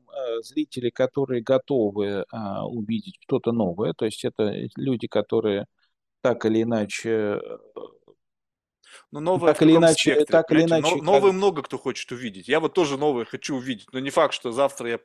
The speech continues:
Speaker 2: куплю билет и пойду куда-нибудь смотреть, как, э, на сцене играют аутисты. Хотя я
Speaker 1: Но,
Speaker 2: з-,
Speaker 1: э, э,
Speaker 2: люблю
Speaker 1: э,
Speaker 2: новое.
Speaker 1: понимаете, э, опять же, у нас очень, э, т-, ну, как бы, <laughs> э, скажем так,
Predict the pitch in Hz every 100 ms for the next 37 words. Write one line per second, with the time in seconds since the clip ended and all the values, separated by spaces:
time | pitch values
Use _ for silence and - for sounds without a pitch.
0 | - 123 135 113 127 156 135 - 120 131
1 | 127 117 123 110 107 - 113 127 127 -
2 | 101 - 104 107 107 - 131 107 110 117
3 | 107 113 107 107 - - - - - -
4 | - - _ - - 131 135 165 113 -
5 | 170 165 160 139 143 185 - 185 214 269
6 | - 160 160 151 151 156 190 170 110 113
7 | 117 135 165 - 156 165 165 - 156 151
8 | 135 151 151 - _ 151 151 160 151 127
9 | 131 120 - 143 - - - - _ _
10 | - 127 120 127 - - 123 - 156 147
11 | 143 104